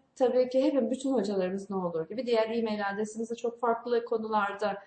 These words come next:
yazan, yazanlar olabiliyor. Dolayısıyla onlar arasında karışabiliyor. E, bazen böylelikle cevaplamakta geç kalabiliyoruz öğrencilerimizin, e, sorularını. E, dolayısıyla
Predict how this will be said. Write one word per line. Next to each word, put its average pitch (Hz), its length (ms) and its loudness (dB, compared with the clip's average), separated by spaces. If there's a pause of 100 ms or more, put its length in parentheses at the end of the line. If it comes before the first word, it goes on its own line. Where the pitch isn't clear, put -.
(280)
yazan, 214 440 2
yazanlar 190 600 2
olabiliyor. 180 520 -2
Dolayısıyla 214 500 0
onlar 233 180 4
arasında 220 460 0
karışabiliyor. 214 840 4 (540)
E, 175 100 4 (480)
bazen 180 520 6 (120)
böylelikle 190 800 0
cevaplamakta 208 680 4
geç 214 360 4
kalabiliyoruz 156 640 0
öğrencilerimizin, 156 920 -4
e, 160 240 -2 (640)
sorularını. 165 800 2 (400)
E, 180 100 0 (440)
dolayısıyla 262 640 6